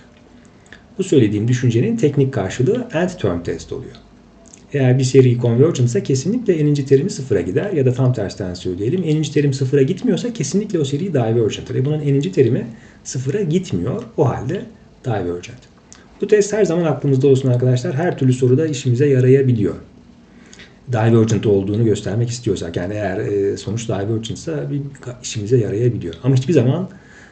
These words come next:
convergent olduğunu gösteremiyoruz bir serinin bu testten yararlanarak. Dikkat edin. Yani nasıl kullanacağınıza dikkat ederseniz çok etkili bir tool,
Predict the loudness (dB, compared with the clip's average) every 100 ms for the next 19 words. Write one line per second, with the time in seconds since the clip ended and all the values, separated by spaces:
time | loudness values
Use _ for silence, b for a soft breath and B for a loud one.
0 | B 0 6 8 6 4 0 0 0 2
1 | 2 2 0 0 -4 -8 -10 -12 -12 -6
2 | -6 -4 -4 0 0 0 -2 -6 -10 -8
3 | -6 -6 -8 -8 -14 -16 -20 -14 -10 -4
4 | -2 -2 -6 -6 0 0 0 -4 -4 -4
5 | -4 0 0 0 -2 0 -2 -4 -6 -4
6 | 0 0 2 -2 -2 -8 -10